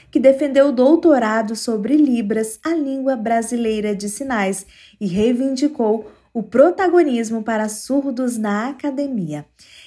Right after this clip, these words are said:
Heloíse Gripe Diniz, de quarenta e oito anos, inovou e defendeu a tese em Libras na Universidade Federal do Rio de Janeiro.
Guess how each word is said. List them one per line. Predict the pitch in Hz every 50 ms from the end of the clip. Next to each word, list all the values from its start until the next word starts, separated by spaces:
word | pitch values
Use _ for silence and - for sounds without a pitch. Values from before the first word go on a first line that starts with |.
| - _
Heloíse | - 226 233 233 233 254 285 294 254 240 262
Gripe | 202 196 226 240 247 247 -
Diniz, | 208 190 196 196 202 208 208 214 220 220 208
de | 196 202
quarenta | 202 - - 208 196 185 185 202 247 285 285
e | 254 196
oito | 180 175 170 175 - 170 165
anos, | 175 180 180 175 165 170 170 170 180
inovou | 208 233 254 294 330 349 339 254 208 202 196 196 208 233
e | 240
defendeu | 202 190 202 226 302 - - 359 330 285 226 220 240
a | 269 277
tese | 277 269 - 226 196 196 202 202 214 233
em | 269
Libras | 302 294 262 233 220 196 202 220 220 214 - - - - - _ _ -
na | 226 220
Universidade | 226 233 240 233 247 247 247 247 247 226 233 226 226 233 240 - - _
Federal | - 269 294 294 262 294 294 277 262 254 262 262
do | 226 254 254
Rio | 240 240 247 240
de | 220 214 233
Janeiro. | 226 240 262 262 269 262 240 220 208 196 202 175 175